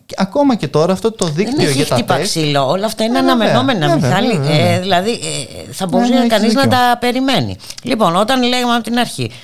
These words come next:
Speaker 2: εντάξει, λες, ε, εμβόλια. Όταν μένει, ε, ο πληθυσμός της Αφρικής και,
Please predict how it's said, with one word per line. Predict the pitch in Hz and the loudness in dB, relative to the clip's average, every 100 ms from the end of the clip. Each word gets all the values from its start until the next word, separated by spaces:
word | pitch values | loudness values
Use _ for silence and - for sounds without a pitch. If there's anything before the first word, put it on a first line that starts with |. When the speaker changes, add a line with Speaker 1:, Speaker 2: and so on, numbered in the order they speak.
| - - - | -20 -20 -6
Speaker 2:
εντάξει, | 131 120 127 | -4 -4 -4
λες, | 160 214 | -4 -4
ε, | - - - | -6 -10 -6
εμβόλια. | 135 151 135 98 - | -4 -2 -2 -4 -4
Όταν | 139 180 240 - | -2 0 -2 -2
μένει, | 165 185 208 214 196 175 | 0 0 0 0 0 -2
ε, | - 143 135 120 107 104 | -2 -2 0 -2 -4 -8
ο | |
πληθυσμός | 113 143 135 127 180 | -8 -6 -6 -4 -4
της | 185 - | -4 -2
Αφρικής | 175 - 139 - 180 | -2 -2 -8 -6 -6
και, | - | -6